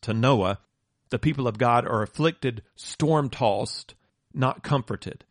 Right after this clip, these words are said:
They are a ship buffeted by the sea. That insecure, tenuous, ship-tossed existence is immediately transformed into the stability of a strong, beautiful, walled,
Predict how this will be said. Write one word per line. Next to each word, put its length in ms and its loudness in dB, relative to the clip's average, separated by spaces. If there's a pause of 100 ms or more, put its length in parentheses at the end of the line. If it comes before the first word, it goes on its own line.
(240)
They 260 0
are 100 2
a 60 0
ship 400 -2
buffeted 800 -2
by 160 0
the 120 -6
sea. 520 -2 (800)
That 220 0
insecure, 680 -2 (400)
tenuous, 600 -2 (280)
ship-tossed 920 -4
existence 920 -4 (560)
is 180 -2
immediately 440 0
transformed 600 -4
into 300 -6
the 160 -8
stability 1300 -2 (500)
of 160 -6
a 80 -6
strong, 1000 -2 (120)
beautiful, 600 0
walled, 840 0